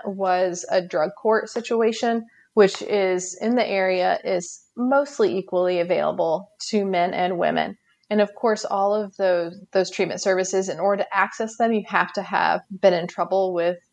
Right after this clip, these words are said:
um, the legal system and have to be in trouble with the legal system in some sort of drug-related way.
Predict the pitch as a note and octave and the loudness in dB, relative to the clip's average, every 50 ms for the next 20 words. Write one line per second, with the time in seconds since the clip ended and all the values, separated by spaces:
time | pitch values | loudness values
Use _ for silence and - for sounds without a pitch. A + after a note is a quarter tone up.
0 | _ - - - G3 F#3+ F#3+ G3 G3 F#3+ - _ _ _ _ - G3 G3 G3+ G3 | _ -6 -2 0 2 2 2 0 -4 -8 -14 _ _ _ _ 0 0 0 2 0
1 | G#3 G#3 - A#3 A3 A3 - A3+ G#3+ G#3+ A3 A3 _ _ _ _ _ _ _ _ | -2 -4 -2 -4 -4 -2 0 0 2 2 0 -4 _ _ _ _ _ _ _ _
2 | _ _ _ _ _ _ _ _ _ _ _ _ _ _ _ _ _ _ _ _ | _ _ _ _ _ _ _ _ _ _ _ _ _ _ _ _ _ _ _ _
3 | _ _ _ _ - - A#3 G#3 G3+ F#3+ F3+ F3+ F3 F3+ - - - - F#3+ G3+ | _ _ _ _ -14 -6 -4 -2 0 0 0 0 -2 -6 -10 -10 -10 -8 2 2
4 | G3+ G3 G3 - G3 F3+ G3+ F#3 F3+ F3 F3 F3 - - F3+ F3 F3+ F3 F3 F3+ | 2 2 2 -2 -2 0 2 2 2 0 0 -4 0 0 2 4 4 2 2 0
5 | - F3 F3+ F3 E3 E3 E3+ - - F3+ - - F3+ E3 D#3+ E3+ - - F#3+ F#3 | 0 0 0 2 0 -2 -4 -4 -8 -4 0 0 2 2 0 -4 -2 -2 -2 -2
6 | - - F3+ C3+ D#3 E3+ - - - - - F3+ - - - C#2+ D2 D3+ - - | 2 0 0 0 0 0 0 0 0 0 -2 -2 0 0 2 0 0 -2 -4 -6
7 | - - - A#1 G#1 - G#3+ | -4 -4 -2 -2 -2 -4 -10